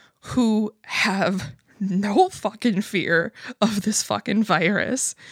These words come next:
because they're, like, eighty-three years old. They're coming in and out of the fucking house all day,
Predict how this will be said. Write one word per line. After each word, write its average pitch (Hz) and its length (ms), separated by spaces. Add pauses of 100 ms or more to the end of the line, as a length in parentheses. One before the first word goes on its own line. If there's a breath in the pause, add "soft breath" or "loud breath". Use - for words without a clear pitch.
(360 loud breath)
because 208 640
they're, 247 420
like, 233 400
eighty-three 220 720
years 214 380
old. 269 320 (400 loud breath)
They're 254 160
coming 262 320
in 233 180
and 254 100
out 254 200
of 262 80
the 262 80
fucking - 420
house 269 480 (400 soft breath)
all 247 240
day, 226 400